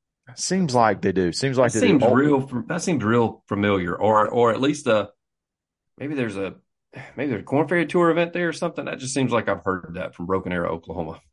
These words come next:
Speaker 1: The old White Course in West Virginia, which we're not even gonna go there. There's so many places you could go there.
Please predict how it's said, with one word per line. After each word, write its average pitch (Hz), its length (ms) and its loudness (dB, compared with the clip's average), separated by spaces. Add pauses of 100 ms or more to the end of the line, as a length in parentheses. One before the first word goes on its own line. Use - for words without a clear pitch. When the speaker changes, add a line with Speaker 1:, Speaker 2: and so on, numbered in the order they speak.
(120)
Speaker 1:
The 101 180 -4
old 123 260 4
White 110 380 2
Course 135 580 -4
in 98 140 -10
West 113 200 0
Virginia, 113 460 -4
which 92 400 -8 (840)
we're 92 320 -6
not 87 160 -2
even 78 80 -6
gonna 78 120 -8
go 78 180 -2
there. 76 260 -2
There's 85 180 -6
so 92 100 -2
many 80 120 -4
places 80 260 -4
you 78 80 -10
could 78 80 -10
go 80 140 -2
there. 85 160 0